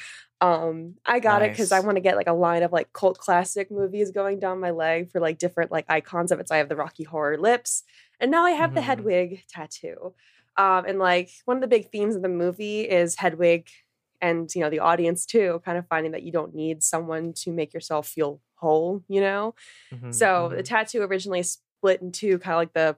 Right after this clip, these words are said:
Speaker 1: Plato's story of, like, you know, people used to be two people glued up back to back and the gods separated us and, you know, love is, uh, us trying to find our other half. So her
Speaker 2: Mm-hmm.
Speaker 1: tattoo is originally two faces, I guess, face split in two. And then at the end of the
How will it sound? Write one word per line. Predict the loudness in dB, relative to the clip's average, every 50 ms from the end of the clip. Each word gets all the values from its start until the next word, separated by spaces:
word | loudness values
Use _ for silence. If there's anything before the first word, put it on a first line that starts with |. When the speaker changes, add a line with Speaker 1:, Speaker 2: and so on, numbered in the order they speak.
| _
Speaker 1:
Plato's | _ 2 4 4 4 2 0 -2
story | -6 -6 -4 -2 -2 0 0 0
of, | 0 0 0
like, | -2 -2 -2 -2 _
you | -6
know, | -4 -2 -2 -2 -4 -6 -8 _
people | _ -10 -8 -4 -4 -2 -2 -2
used | -2 -4 -8 -8
to | -10 -10
be | -8 -8 -8 -6 -6 -8 -8 -10 _ _ _ _ _ _ _ _
two | -6 -4
people | -2 0 0 0 -2
glued | -2 0 0 2 2
up | 2 2
back | 2 0 0 -2
to | -8 -6 0
back | 2 2 4 4 2 0 -4 _
and | -10 -10 -10
the | -4
gods | -2 -2 -2 0 -2 -4
separated | -6 -6 -6 _ -6 -4 -4 -4 -4 -4 -4
us | 0 -2 0 -2 -2 -6 -6 -6 -6 -4
and, | -4 -4 -4 -6 -10 -12 -8
you | -6
know, | -6 -6
love | -2 0 0 0 2 -2
is, | -2 2
uh, | 2 2 0 -2 -4 -6
us | -6 -6 -6 -6
trying | -8 -10 -8
to | -6
find | -6 -6 -4 -2
our | -4
other | -4 -2 -4 -8
half. | -8 -6 -4 -4 -2 -4 -4 -6 _ _ _ _ _ _ _ _ _ _ _
So | -4 2 4 4 4 4 2 0 -2 -4 -4 -6 -10 -10
her | 0 2 2 2
Speaker 2:
Mm-hmm. | 4
Speaker 1:
tattoo | 2 0 0 0 2 0 2
is | 2 2
originally | -2 -2 -2 -2 -4
two | -4 -4 -6 -6 -6 _ _ -2
faces, | 0 0 0 0 -2 -8 -12 -12 -10 -4 -2
I |
guess, | -2 -2 -2 -2
face | _ -2 -2 -2 -4
split | -6 -4 -4 -4 -4
in | -6 -12
two. | -8 -4 -2 -2 -2 -2 -6 -10 -14 -18 _ _ _ _ _ _ _
And | 2 4 4
then | 4 4 2
at | 0
the | 0 0
end | 2 2
of | 0
the | -2